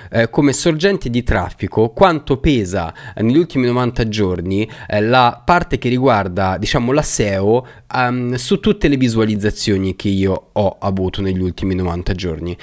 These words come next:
Ehm, in questo caso il mio canale, che è un canale piccolino, comunque ha avuto sessantatremila visualizzazioni negli ultimi novanta giorni.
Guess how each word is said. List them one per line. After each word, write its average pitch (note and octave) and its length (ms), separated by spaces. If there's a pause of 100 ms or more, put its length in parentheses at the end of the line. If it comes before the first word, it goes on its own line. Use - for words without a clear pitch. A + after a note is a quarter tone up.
(180)
Ehm, A#2+ 400
in F#3 80
questo B3 280
caso D#3 280
il A2+ 180
mio A#2 180
canale, B2 300
che - 80
è - 20
un F2+ 60
canale G2 260
piccolino, C#3 520
comunque E3+ 380
ha D#3 60
avuto C3 460 (200)
sessantatremila C#3+ 1000
visualizzazioni A2+ 1080
negli D#3+ 180
ultimi A2+ 360
novanta F#2 460
giorni. E2+ 480